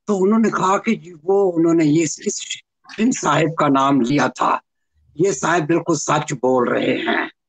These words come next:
तो ये कहाँ हैं, कहाँ, मैंने उनको बताया वो आजकल बीमार हैं, कनाडा में हैं। तो इसी तरह चौधरी साहब की बातें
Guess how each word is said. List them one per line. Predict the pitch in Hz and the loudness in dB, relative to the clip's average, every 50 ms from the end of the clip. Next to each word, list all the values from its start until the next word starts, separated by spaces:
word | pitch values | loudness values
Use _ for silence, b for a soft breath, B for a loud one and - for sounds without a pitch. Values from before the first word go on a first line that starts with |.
| _ _ _ _ - _ _ _ - | _ _ _ _ -20 _ _ _ -2
तो | 160 | 0
ये | 160 147 170 160 | 2 2 2 0
कहाँ | - - 151 160 180 190 190 - | 0 0 0 2 2 2 2 2
हैं, | - 156 151 143 147 | 2 2 0 0 0
कहाँ, | - 147 151 151 | 0 0 2 2
मैंने | 147 147 143 147 147 | 4 4 4 4 2
उनको | 131 - 139 | 2 0 0
बताया | 135 135 - - 135 139 | -2 -2 -2 -2 -2 0
वो | 135 127 135 123 | 0 2 2 2
आजकल | 117 113 117 - - 120 | 2 2 0 -2 -4 -6
बीमार | 101 - 110 104 104 104 110 110 107 110 113 | -6 -6 -8 -6 -2 0 0 0 0 0 -2
हैं, | 110 | -2
कनाडा | - - 101 98 95 92 90 92 87 | -2 -2 -2 -2 -2 -2 0 0 0
में | 85 95 - - | 0 -2 -4 -6
हैं। | - - - _ _ _ _ _ _ _ _ _ _ _ _ _ | -6 -10 -14 _ _ _ _ _ _ _ _ _ _ _ _ _
तो | 175 185 | 0 2
इसी | 180 - - - 294 | 2 2 2 0 -2
तरह | - - 196 208 208 196 | 0 0 0 0 2 0
चौधरी | 151 - 196 190 202 208 233 254 233 | 0 0 0 0 2 2 2 2 2
साहब | - - - 175 156 - - | 0 0 0 0 0 -2 -2
की | 185 | -2
बातें | 185 147 - - - 139 - 214 | 0 0 0 0 0 0 0 0